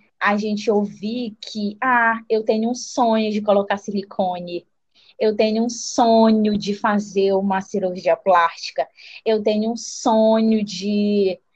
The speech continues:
ter o nariz mais fino. Então, assim, como é que essa construção aparece como algo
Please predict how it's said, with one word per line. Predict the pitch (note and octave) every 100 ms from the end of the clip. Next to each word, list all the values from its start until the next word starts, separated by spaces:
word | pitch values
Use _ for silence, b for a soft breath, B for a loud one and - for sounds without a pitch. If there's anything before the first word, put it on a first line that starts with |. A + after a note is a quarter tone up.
| _ _ _ _ _
ter | A3 G3+ G3+ G#3+
o | G#3
nariz | G#3 F#3+ G3+ G3+
mais | G#3 G#3 G#3 -
fino. | - G#3 G3 F#3+ -
Então, | A3 A#3
assim, | A3+ A#3 A3
como | A3 A#3 D4 E4
é | B3+
que | B3+ A#3+
essa | F#3+ G3 B3+
construção | B3 A3+ A3 G3+ F#3+ - - A#3+ B3 G#3 -
aparece | G#3 A3+ G3+ G3+ G#3 -
como | - A3 A3 G#3
algo | F#3+ G3 G#3+ G#3 G#3 A3+ G3+